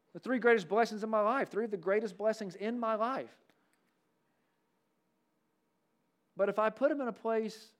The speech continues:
if I try to make them fill that God-shaped hole, they can't do it. And that's not fair to them either. Okay?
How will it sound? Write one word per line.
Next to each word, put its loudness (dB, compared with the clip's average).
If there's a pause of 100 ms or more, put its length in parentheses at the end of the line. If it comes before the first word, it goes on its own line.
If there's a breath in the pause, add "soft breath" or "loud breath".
(140)
if 0
I 6
try 2
to 2
make 4
them 4
fill 2
that 2
God-shaped -4
hole, -6 (1600)
they -16
can't -4
do 2
it. -2 (880)
And -8
that's 0
not 2
fair 2
to 2
them 2
either. 2 (3750)
Okay? 0